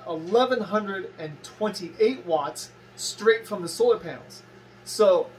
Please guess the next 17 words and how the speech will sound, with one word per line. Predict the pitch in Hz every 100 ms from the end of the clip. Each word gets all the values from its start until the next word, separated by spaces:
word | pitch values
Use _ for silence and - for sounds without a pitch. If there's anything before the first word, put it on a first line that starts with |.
| -
this | 202 247
microwave | 220 262 262 180 156 151 151 - - -
is | 190 202
actually | 220 214 226 214
only | 233 262 233 -
pulling | 254 269 165 165 - - - - - - - - - -
about | - 233 233 -
two | 269 269
hundred, | 220 247 226 - - - - - -
two | 254
hundred | 262 240 214
thirty | 220 214 214 214
to | 214 180
two | - 226
hundred | 214 175 147
forty | - 220 202
watts | 151 156 196 160 - -